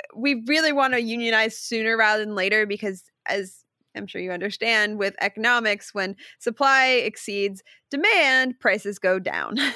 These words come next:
<laughs> So we're trying really hard to, to keep the prices up until, for this work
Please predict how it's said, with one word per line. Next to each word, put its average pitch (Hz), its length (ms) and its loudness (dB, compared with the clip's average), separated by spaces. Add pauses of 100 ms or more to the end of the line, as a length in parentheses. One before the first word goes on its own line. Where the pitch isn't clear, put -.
(140)
<laughs> 349 160 6 (380)
So 226 400 4
we're 233 200 4
trying 247 480 2
really 226 280 2
hard 202 420 2
to, 185 380 0 (320)
to 226 100 -2
keep 226 280 -6
the 208 100 -2
prices 202 480 -2
up 175 300 2 (200)
until, 190 720 0
for 233 120 2
this 214 240 -6
work 185 360 0